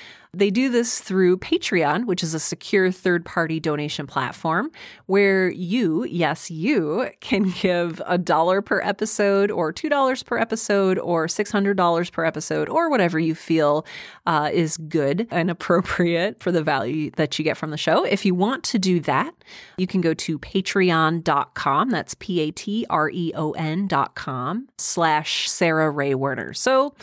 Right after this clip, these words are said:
the same thing that you would use for my Twitter and Instagram. So how easy is that? Special thanks for this episode go out to Patreon patrons Amanda King,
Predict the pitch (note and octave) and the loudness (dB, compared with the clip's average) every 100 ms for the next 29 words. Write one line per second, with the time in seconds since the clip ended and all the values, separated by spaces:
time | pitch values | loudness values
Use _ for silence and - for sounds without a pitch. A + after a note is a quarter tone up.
0 | - - - _ _ _ A#3 C4+ C4 B3 | -20 -20 -20 _ _ _ -4 -2 -2 0
1 | B3+ B3 A#3+ A#3+ G#3 A#3 A3 A#3+ A3 A3+ | 0 2 2 0 -2 -2 -2 0 0 -2
2 | - - A#3+ A#3 A#3+ A#3 B3 C4 C#4 E4 | -2 -2 -2 -2 -4 -4 -4 -2 -4 -6
3 | - A3 - A2 - - F#3 F3 E3+ A3+ | -8 -8 -8 -10 -8 -2 2 2 4 2
4 | G#3+ A#3+ A#3+ A#3 A#3+ C4 - _ _ _ | 2 2 0 -2 -4 -8 -10 _ _ _
5 | _ _ _ _ _ _ _ _ _ _ | _ _ _ _ _ _ _ _ _ _
6 | _ _ _ _ - - A3+ A3+ G#3+ G3 | _ _ _ _ -10 -2 0 2 0 0
7 | F3+ - F#3 E3 - E3+ E3 - D#3+ D3+ | -2 0 0 2 0 -2 -2 0 0 0
8 | D#3+ E3 D#3+ - - D#3 - F#3 F3 F3 | 2 2 2 -2 -4 -4 -2 -2 -2 -2
9 | D#3 D3+ - D#3 - C#3+ A#2+ - - E3+ | -2 -4 -6 -8 -8 -8 -6 -6 -4 0
10 | D#3+ D#3+ F3 F3+ - E3 E3 C#4 | 0 0 0 -4 -6 -6 -4 -8